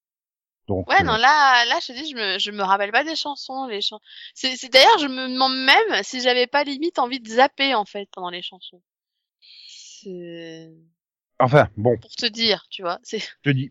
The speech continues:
Speaker 1: pour moi, ça fait une bonne introduction, suffisante pour me donner envie de tester au moins la nouvelle série. C'est déjà ça de gagner, mais, euh, en tant que film individuel, euh,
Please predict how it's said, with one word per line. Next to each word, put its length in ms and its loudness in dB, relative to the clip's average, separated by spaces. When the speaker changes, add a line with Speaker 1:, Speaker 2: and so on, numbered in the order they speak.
Speaker 1:
pour 140 4
moi, 200 10
ça 200 0
fait 160 0
une 140 2
bonne 680 2
introduction, 840 -2
suffisante 600 -2
pour 120 0
me 60 2
donner 160 2
envie 340 4
de 160 2
tester 480 0
au 80 4
moins 160 2
la 80 6
nouvelle 240 0
série. 360 -6
C'est 240 -2
déjà 240 6
ça 140 -2
de 60 -2
gagner, 360 4
mais, 580 8
euh, 400 6
en 100 2
tant 160 4
que 80 -14
film 260 2
individuel, 880 6
euh, 320 4